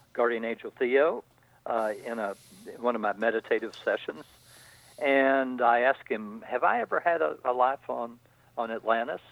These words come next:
And he said, "Oh, Tom," he said, uh, he said, that's where the, uh, where the gentle way originated. You, uh, had one million followers, uh, uh, requesting benevolent outcomes,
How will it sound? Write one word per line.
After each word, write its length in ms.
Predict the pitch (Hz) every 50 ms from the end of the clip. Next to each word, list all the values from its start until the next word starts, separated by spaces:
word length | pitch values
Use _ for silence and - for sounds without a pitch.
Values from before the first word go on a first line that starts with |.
| - _ _ _ _ _ _ _ _ _ -
And 280 | - 113 117 117 113 113
he 120 | 110 113 - - -
said, 160 | 113 104 104 - -
"Oh, 220 | 139 - 190 - - -
Tom," 420 | 147 143 151 156 156 156 151 - _ _ _ -
he 140 | 127 117 107 -
said, 200 | - 120 110 110 - _ _ _ _ _ _ _ _ - -
uh, 340 | - 113 110 107 104 110 107 120 - - - 123 -
he 200 | - - 135 131 - -
said, 140 | 123 107
that's 180 | 123 131 147 - - - -
where 240 | 143 131 127 123 110
the, 260 | 110 110 104 98 104 - _ _ _ _ _ _ _ _ _ _ -
uh, 220 | 110 110 110 113 104 _ _ _ _ _ _ _ _ _ _ - - - - - - -
where 180 | - 123 120 113
the 100 | 104 107
gentle 300 | - - 135 131 123 117
way 320 | 110 120 123 127 120 113
originated. 640 | 104 98 107 127 143 - - 113 110 107 98 92 90 _ _ _ _ _ _ _ _ _ 98
You, 540 | 110 110 113 113 113 113 107 104 107 104
uh, 140 | 101 104 104 95
had 240 | 98 120 117 110 - - - -
one 240 | - 117 127 131 139
million 420 | 131 123 127 127 120 117 107 104 - _
followers, 760 | - 123 127 147 160 120 104 113 117 - - - - - - _ _ _ _ _ _ _ _ -
uh, 240 | - 110 107 104 98 - _ _ _ _ _ _ _ _ _ -
uh, 120 | 110 104 101
requesting 540 | 98 101 - - 117 117 - - - 107
benevolent 460 | 104 107 104 101 113 113 120 110 104 113
outcomes, 460 | 123 - - - - 98 95 117